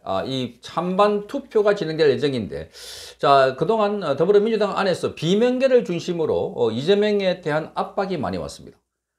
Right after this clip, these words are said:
아, 그러니까 이번에 찬성할 것이다. 그러니까 참,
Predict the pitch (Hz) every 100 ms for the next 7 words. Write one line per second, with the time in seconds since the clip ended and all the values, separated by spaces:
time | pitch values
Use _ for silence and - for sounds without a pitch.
0 | _ _ 117 123 175 151 165 135 190 180
1 | 127 113 - - - 185 190 247 240 202
2 | 190 - 180 175 170 151 - 180 196 196
3 | 190 190